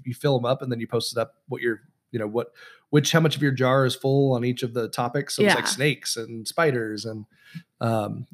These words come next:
Speaker 1: and we need to post that up on our social media.
Speaker 2: We will.
Speaker 1: Well, let's move on, uh, and dive in. Nope, nope, nope, nope.
Speaker 2: Nope.
Speaker 1: No diving.
Speaker 2: Nope. Reframe.
Speaker 1: No diving.
Speaker 2: Reframe.
Speaker 1: We're going
Speaker 2: What
Speaker 1: to
Speaker 2: are we gonna di-, are we gonna leap,
Speaker 1: dissect.
Speaker 2: are we gonna leap into it?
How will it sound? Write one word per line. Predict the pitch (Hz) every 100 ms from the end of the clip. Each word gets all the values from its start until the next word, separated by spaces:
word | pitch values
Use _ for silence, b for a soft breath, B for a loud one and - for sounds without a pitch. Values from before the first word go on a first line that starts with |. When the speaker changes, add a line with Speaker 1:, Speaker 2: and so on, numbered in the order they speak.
| -
Speaker 1:
and | 127
we |
need | 131 123
to |
post | - 120 120
that |
up | 113
on | 110
our | 120
social | - - 101
media. | 110 208
Speaker 2:
We | 190
will. | 175 151 - B B -
Speaker 1:
Well, | 190
let's | 262
move | 262 226 208 185 _ _ _ _ _ _
on, | 151 127 110 156 285 - _ _ _ _ _ - - 135
uh, | 135 131 135
and | 135 131
dive | 170 226 208
in. | 165 147 135 - _
Nope, | 123 123 -
nope, | 135 135 139
nope, | 143 185 - -
nope. | 160
Speaker 2:
Nope. | 220 254 269
Speaker 1:
No | 156
diving. | 185 190 185 190
Speaker 2:
Nope. | 208 247 247
Reframe. | 254 277 247
Speaker 1:
No | 254
diving. | 202 185 185 190
Speaker 2:
Reframe. | 233 254 285 - -
Speaker 1:
We're | 160
going | 170 160
Speaker 2:
What |
Speaker 1:
to | 254
Speaker 2:
are |
we | 302
gonna | 302
di-, | 262 226
are | -
we | 233
gonna | 247 233 220
leap, | 196
Speaker 1:
dissect. | - - - 208 160 - -
Speaker 2:
are | 226
we | 240
gonna | 214
leap | 285 269
into | 381 359 403
it? | 403 453 -